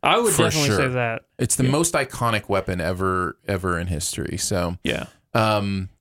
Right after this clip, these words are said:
Speaker 2: had you, do you see, have you seen there's actual lightsaber, um,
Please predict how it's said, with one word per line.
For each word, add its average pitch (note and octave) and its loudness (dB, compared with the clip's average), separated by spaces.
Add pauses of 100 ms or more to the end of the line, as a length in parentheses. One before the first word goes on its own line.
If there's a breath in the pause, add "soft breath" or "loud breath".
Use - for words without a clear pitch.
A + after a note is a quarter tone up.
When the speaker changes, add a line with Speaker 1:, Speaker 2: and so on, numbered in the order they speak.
(180)
Speaker 2:
had B2+ 0
you, C3+ 2
do C3+ 0
you D3+ 2
see, - -2
have B2 0
you C#3 0
seen D3 0
there's C3 0
actual A#2+ 0
lightsaber, A2+ 0
um, F#2 0